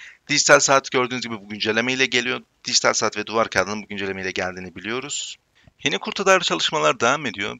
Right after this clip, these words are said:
Bir kurta o sizi tespitten önce saldırırsanız kurt sizden biraz geri kaçıyor. Arkadaşlarını topluyor ve size geri saldırmaya dönüyor. Ee, ayrıca ölürken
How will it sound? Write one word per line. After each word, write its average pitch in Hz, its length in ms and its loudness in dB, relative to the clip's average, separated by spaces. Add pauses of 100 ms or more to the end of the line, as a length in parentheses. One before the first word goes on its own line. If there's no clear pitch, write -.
(180)
Bir 202 140 -4
kurta 160 480 -4
o 170 120 -4
sizi 139 260 -4
tespitten 131 380 -6
önce 95 200 -4
saldırırsanız 135 680 -2
kurt - 240 -12
sizden 104 340 -4
biraz - 240 -4
geri - 200 -4
kaçıyor. 160 600 -4
Arkadaşlarını 170 600 -2
topluyor 165 340 -6
ve 160 80 -2
size 147 160 -2
geri 135 180 0
saldırmaya 87 600 -4
dönüyor. 120 380 -6 (880)
Ee, 185 380 0
ayrıca 202 520 4 (600)
ölürken 180 560 0